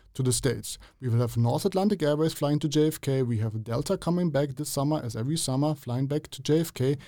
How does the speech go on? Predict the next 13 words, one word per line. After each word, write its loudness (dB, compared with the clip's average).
And -2
we 4
have 2
United 2
flying -2
the -8
whole -2
year 2
all 0
around 0
to -2
Newark 6
Airport. -14